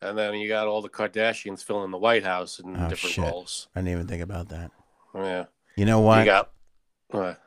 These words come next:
Speaker 2: You brought up a really good point there. It's not so much about Caitlyn being governor. It's what would that <laughs> cause in the future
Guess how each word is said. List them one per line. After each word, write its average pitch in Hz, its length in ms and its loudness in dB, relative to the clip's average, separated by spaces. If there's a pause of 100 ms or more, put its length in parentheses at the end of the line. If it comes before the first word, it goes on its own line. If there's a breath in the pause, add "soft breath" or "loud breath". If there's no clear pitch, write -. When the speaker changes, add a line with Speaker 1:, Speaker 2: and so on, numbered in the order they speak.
Speaker 2:
You 110 160 4
brought 107 180 8
up 104 120 4
a 104 80 4
really 101 420 4
good 95 180 -2
point 98 340 0
there. 85 220 0
It's 85 240 -4
not 113 240 4
so 131 140 2
much 120 220 2
about 107 220 2
Caitlyn 104 400 2
being 95 300 0
governor. 95 560 2
It's - 180 -4
what 95 300 -2
would 104 160 2
that 90 280 2
<laughs> - 20 -10
cause - 580 -4
in 127 80 2
the 113 100 0
future - 680 0